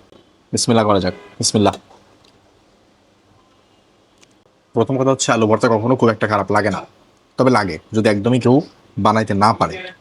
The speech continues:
কয়েকটা হোটেল থেকে আমি আলু ভর্তা খেয়েছি, যেখানকার আলু ভর্তা খেয়ে মনে হয়েছে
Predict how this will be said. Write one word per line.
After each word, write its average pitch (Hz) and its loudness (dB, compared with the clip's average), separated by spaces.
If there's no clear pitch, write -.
কয়েকটা 131 0
হোটেল 160 4
থেকে 151 2
আমি 127 2
আলু 117 0
ভর্তা 117 -2
খেয়েছি, 117 0
যেখানকার 117 0
আলু 113 2
ভর্তা 110 -2
খেয়ে 131 2
মনে 113 2
হয়েছে 117 0